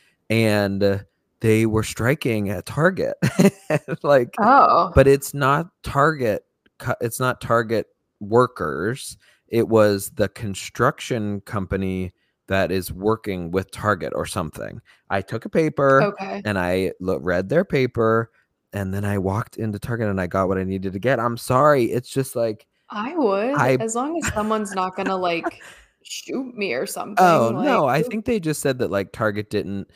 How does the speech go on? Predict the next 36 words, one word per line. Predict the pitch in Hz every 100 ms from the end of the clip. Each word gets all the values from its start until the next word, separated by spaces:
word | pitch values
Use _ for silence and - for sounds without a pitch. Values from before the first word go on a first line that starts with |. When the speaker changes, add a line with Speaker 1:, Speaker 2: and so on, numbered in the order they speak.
| _ _ _ -
Speaker 1:
I | 110
don't | 101 85
know, | 85 73 78 76
like, | 92 90
go | 101 95 92
along | 90 90
with | 92 95
their | 92 87 85 85 90 _ _
contract | - 92 90 95 87 92
or |
something | - 92 87 85
as | 87
a | 85
construction | 90 87 - 90 - 101
company, | 110 117 127
and | 120 107
it's | -
like, | 98 - _ _ _ _ 107 -
I | 113 123
do | 113 113
feel | - 90 95
for | 120
you, | 127 147 185
like, | 123 92 -
I | 92 92
feel | 92 92 85 87 87 - 98
like | 90 -
I'm | 95 92 95
s-, | - - 90
I | 95
support | - 90 95 92
Speaker 2:
But | -
Speaker 1:
your | -
Speaker 2:
it's | 90
Speaker 1:
right |
Speaker 2:
like, | 226